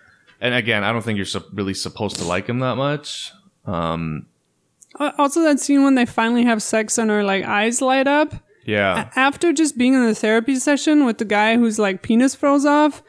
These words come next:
Speaker 2: I would be running out of that hotel room,
Speaker 1: <laughs>
Speaker 2: like, as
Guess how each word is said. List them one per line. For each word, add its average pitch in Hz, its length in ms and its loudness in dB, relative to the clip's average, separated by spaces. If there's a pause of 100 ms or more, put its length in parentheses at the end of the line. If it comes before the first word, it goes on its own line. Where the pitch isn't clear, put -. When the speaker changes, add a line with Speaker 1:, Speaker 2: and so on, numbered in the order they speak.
(240)
Speaker 2:
I 220 40 4
would 233 140 2
be 254 100 -2
running 214 320 0
out 247 140 2
of 240 100 0
that 240 160 2
hotel 220 420 0
room, 196 220 2
Speaker 1:
<laughs> 277 140 2
Speaker 2:
like, 254 160 -2
as 254 240 2